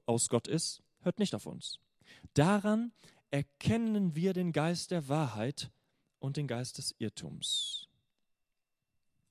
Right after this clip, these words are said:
Johannes dreht das hier um eigentlich, das, was, was Jesus sagt. Jesus sagt, „Der Geist der Wahrheit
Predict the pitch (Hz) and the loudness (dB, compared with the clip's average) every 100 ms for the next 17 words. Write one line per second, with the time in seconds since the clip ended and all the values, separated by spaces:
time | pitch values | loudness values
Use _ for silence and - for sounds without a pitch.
0 | _ _ _ _ - - - - _ _ | _ _ _ _ -20 -20 -20 -20 _ _
1 | _ _ - 135 190 202 - 139 180 160 | _ _ -4 0 2 0 -2 -2 -2 -2
2 | - 165 143 - _ 208 190 107 113 113 | -2 0 0 -2 _ 4 6 4 -2 -2
3 | 147 156 147 - 143 - - _ 131 - | 0 -2 -2 -2 -2 -4 -10 _ -6 -2
4 | 202 139 - 87 - 185 202 - 233 - | -2 -2 -2 -6 0 0 2 0 0 -2
5 | - - - - _ _ _ _ - 143 | -16 -18 -20 -20 _ _ _ _ 2 2
6 | 143 175 226 - 175 147 185 117 110 147 | 4 2 2 4 2 4 2 2 0 0
7 | - - - | -2 -8 -12